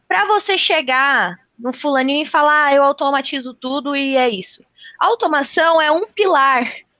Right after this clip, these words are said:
de, sei lá, cem pilares da, da qualidade. Então, não adianta você automatizar testes e dizer, "Eu tenho uma automação lá rodando e ela é top, cobra tudo que eu preciso",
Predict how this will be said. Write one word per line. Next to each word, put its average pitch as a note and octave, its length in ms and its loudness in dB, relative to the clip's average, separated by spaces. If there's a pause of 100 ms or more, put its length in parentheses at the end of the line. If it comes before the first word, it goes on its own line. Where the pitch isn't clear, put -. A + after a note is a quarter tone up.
(180)
de, C#4 420 -2
sei D4 200 -2
lá, C4 280 2
cem D#4+ 680 -4
pilares A3 600 0 (140)
da, G3+ 220 0
da G3 480 0
qualidade. F#3 720 -4 (300)
Então, F#4 260 0
não E4+ 140 2
adianta F4+ 340 -2
você E4 280 -2
automatizar C#4+ 1300 0
testes G#3 560 -2
e A3+ 60 -8
dizer, A3+ 300 -2
"Eu G#3+ 60 -2
tenho B3 180 -4
uma C4 80 0
automação C4 580 -2
lá B3 140 2
rodando B3 520 0
e C4 60 0
ela A#3+ 160 2
é A#3+ 40 0 (560)
top, B3+ 600 0
cobra A#3+ 300 -2
tudo B3+ 140 -10
que B3+ 60 -8
eu A3+ 60 -8
preciso", D4 380 -8